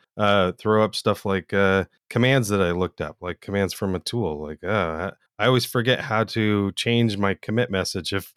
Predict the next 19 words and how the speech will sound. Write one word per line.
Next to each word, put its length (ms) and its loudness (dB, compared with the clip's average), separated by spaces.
after 360 0
I've 220 0
committed 360 0
too 160 -8
fast. 480 -10
Um, 280 -4
so 320 -2
throwing 360 -2
up 160 -4
a 360 -2
little 200 -4
post 380 -2
about 320 -6
c-, 140 -10
git, 220 -4
commit, 300 -6
amend 400 -6
would 120 -10
be 220 -8